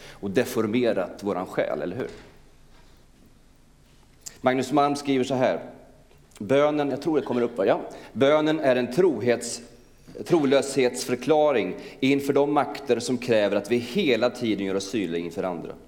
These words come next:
Den ger oss ro att äntligen få bli de människor vi djupast är. Att slippa bygga på vårt varumärke och istället få upptäcka vår sanna identitet.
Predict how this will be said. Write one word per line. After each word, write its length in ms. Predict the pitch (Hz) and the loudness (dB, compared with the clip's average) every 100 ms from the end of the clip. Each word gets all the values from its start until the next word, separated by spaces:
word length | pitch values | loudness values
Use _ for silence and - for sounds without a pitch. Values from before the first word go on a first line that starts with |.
| - _ _ _ _ _ - - | -20 _ _ _ _ _ -20 0
Den 180 | 127 | 2
ger 160 | 139 139 | 4 4
oss 180 | 143 139 | 4 4
ro 260 | 143 139 | 2 4
att 200 | 139 143 | 0 2
äntligen 500 | 175 147 120 131 143 | 0 0 0 0 0
få 140 | 139 143 | 0 -2
bli 260 | 117 98 | 0 0
de 160 | 95 107 | 0 -2
människor 440 | 123 92 82 104 | -2 -2 -4 -6
vi 100 | 95 | -4
djupast 580 | 101 123 123 - 95 - | -4 -4 -6 -8 -8 -6
är. 380 | 110 107 - - - _ - _ _ - - | -4 -2 -4 -10 -18 _ -20 _ _ -20 -6
Att 180 | 117 | -6
slippa 480 | - 139 131 - 95 | -4 -2 -2 0 -4
bygga 420 | 92 120 80 82 | -2 -2 -2 -6
på 120 | 80 87 | -6 -6
vårt 160 | 90 | -6
varumärke 760 | 95 98 82 85 90 - 92 80 - - - - | -2 -2 0 -2 -4 -4 -8 -8 -12 -20 -20 -6
och 60 | 98 | -6
istället 520 | - - 135 95 - | -6 -2 0 0 -4
få 100 | - | -6
upptäcka 640 | - 113 - 82 80 85 | -6 -6 -8 -12 -10 -10
vår 80 | 82 | -10
sanna 420 | 80 110 78 73 | -6 -6 -6 -8
identitet. 720 | 76 76 76 - - - - | -10 -12 -12 -14 -14 -16 -20